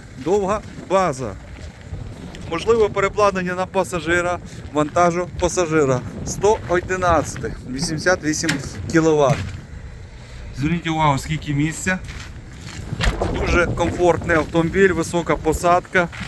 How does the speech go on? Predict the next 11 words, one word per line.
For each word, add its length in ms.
Можна 240
використовувати 640
як 180
легковий 460
автомобіль. 520
Він 220
подовжений, 720
тобто 280
він 200
м'якше. 520
І 180